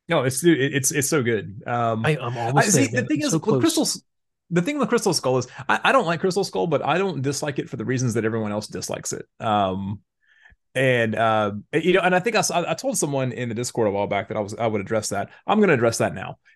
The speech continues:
Speaker 1: Here's
Speaker 2: Sure.
Speaker 1: wh-, he-, here's the thing. Okay, everyone talks crap about the, uh, the refrigerator scene, how they hate the refrigerator scene.
Speaker 2: I don't care about that.
Speaker 1: And, uh,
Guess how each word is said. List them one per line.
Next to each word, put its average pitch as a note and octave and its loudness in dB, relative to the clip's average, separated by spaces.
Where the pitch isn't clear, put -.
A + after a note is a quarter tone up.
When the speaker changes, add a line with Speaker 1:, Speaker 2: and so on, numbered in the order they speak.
Speaker 1:
Here's A3 2
Speaker 2:
Sure. F2+ -4
Speaker 1:
wh-, - -8
he-, E3 -2
here's G#3+ 6
the E3 4
thing. A#2+ -4
Okay, C#3 2
everyone G#3+ 2
talks E3+ 0
crap A#2+ -4
about A#2 -2
the, A2+ -2
uh, G#2 -2
the A#2+ 2
refrigerator A2 2
scene, - -10
how A#2+ 0
they A2 2
hate A2+ 2
the G#2 0
refrigerator G#2+ -2
scene. - -10
Speaker 2:
I - -6
don't A3+ -4
care B2+ -6
about G#2+ -10
that. G#2+ -14
Speaker 1:
And, E3+ 4
uh, D3+ 2